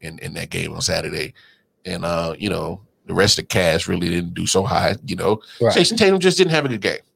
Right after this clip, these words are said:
Speaker 1: period. Um, I don't, I,
Speaker 2: Wow.
Speaker 1: you know, I don't, I don't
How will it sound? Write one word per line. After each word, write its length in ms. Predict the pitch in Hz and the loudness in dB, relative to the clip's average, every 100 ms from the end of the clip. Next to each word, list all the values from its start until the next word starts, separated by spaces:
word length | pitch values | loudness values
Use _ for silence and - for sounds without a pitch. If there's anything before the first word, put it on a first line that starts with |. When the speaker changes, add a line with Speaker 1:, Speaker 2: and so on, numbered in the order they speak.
| _ _ _ _ | _ _ _ _
Speaker 1:
period. 340 | 123 87 67 - _ _ - | 0 0 -2 -12 _ _ -4
Um, 300 | 87 85 85 | 0 0 -2
I 120 | 95 | 0
don't, 140 | 120 120 | 2 2
I, 100 | 110 | 0
Speaker 2:
Wow. 120 | - - _ _ _ _ - | -4 -14 _ _ _ _ -6
Speaker 1:
you 120 | 104 | -4
know, 100 | 82 | -2
I 140 | 80 | -2
don't, 120 | 110 - | -2 0
I 80 | 110 | 0
don't 260 | 123 107 | 2 0